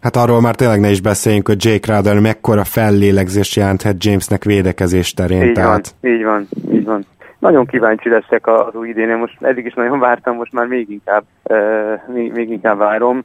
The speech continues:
Speaker 2: meglátjuk. De szerintem itt még nincs vége. Szerintem még, még azért jönnek. Hát a védet emlegetik, hogy jön a, a Clevelandbe. Több helyről lehet ezt olvasni, meg mondom, még, még lehet, hogy ezt a,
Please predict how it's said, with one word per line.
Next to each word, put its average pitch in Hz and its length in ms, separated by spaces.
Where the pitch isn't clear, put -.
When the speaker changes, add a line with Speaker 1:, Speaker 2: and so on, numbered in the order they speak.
Speaker 2:
meglátjuk. 104 500
De 117 160
szerintem 127 380
itt 127 140
még 127 140
nincs 123 340
vége. 107 480
Szerintem 113 360
még, 113 180
még 110 220
azért 113 240
jönnek. 107 460
Hát 110 160
a 123 60
védet 120 400
emlegetik, 117 520
hogy 110 140
jön 110 140
a, 110 380
a 107 100
Clevelandbe. 107 640
Több 113 120
helyről 110 320
lehet 107 240
ezt 107 200
olvasni, 107 500
meg 110 180
mondom, 110 340
még, 113 200
még 110 140
lehet, 98 260
hogy 98 100
ezt - 220
a, 104 120